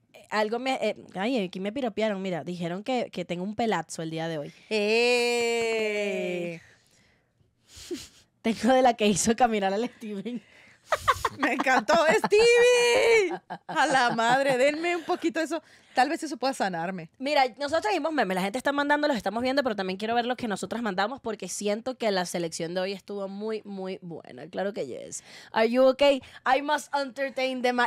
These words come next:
Speaker 1: Yo hoy, marica, yo hoy en, en el Soho House. Hoy voy a dar show en el lugar preferido de Grecia Castillo, en el Soho House de la Ciudad de México, y se reirá la
Speaker 2: Y yo
Speaker 1: gente
Speaker 2: así.
Speaker 1: rica de mis chistes. Eh, lo descubriremos en unas horas, claro que yes.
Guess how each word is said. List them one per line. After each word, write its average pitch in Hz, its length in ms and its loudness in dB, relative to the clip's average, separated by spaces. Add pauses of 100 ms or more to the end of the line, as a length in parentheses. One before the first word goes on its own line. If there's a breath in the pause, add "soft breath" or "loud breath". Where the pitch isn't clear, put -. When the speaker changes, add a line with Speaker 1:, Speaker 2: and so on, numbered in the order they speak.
Speaker 1:
Yo 214 180 6
hoy, 202 280 6
marica, 180 400 -6
yo 196 140 -2
hoy 202 160 0
en, 233 180 -2
en 220 120 -4
el 180 120 -2
Soho 190 240 0
House. 185 280 0 (320 loud breath)
Hoy 208 60 0
voy 247 180 4
a 277 60 8
dar 277 120 4
show 254 380 2
en 240 160 -2
el 208 140 0
lugar 196 420 0
preferido 220 600 -2
de 208 120 0
Grecia 185 260 -4
Castillo, 269 560 -6 (460 soft breath)
en 185 220 -2
el 175 100 -6
Soho 190 240 -6
House 196 220 0
de 208 80 -4
la 208 80 -2
Ciudad 170 220 -6
de 170 80 -6
México, 233 580 -8
y 247 340 -12
se 220 240 -6
reirá 208 320 -2
la 262 120 -2
Speaker 2:
Y - 20 -6
yo 269 80 -6
Speaker 1:
gente 220 120 -2
Speaker 2:
así. 262 140 0
Speaker 1:
rica 285 240 -4
de 277 80 -4
mis 240 140 -10
chistes. 262 600 -10
Eh, 214 380 -10 (120)
lo - 160 -6
descubriremos - 800 -10
en - 100 -14
unas - 220 -10
horas, - 280 -18
claro - 180 -12
que - 80 -14
yes. - 320 -16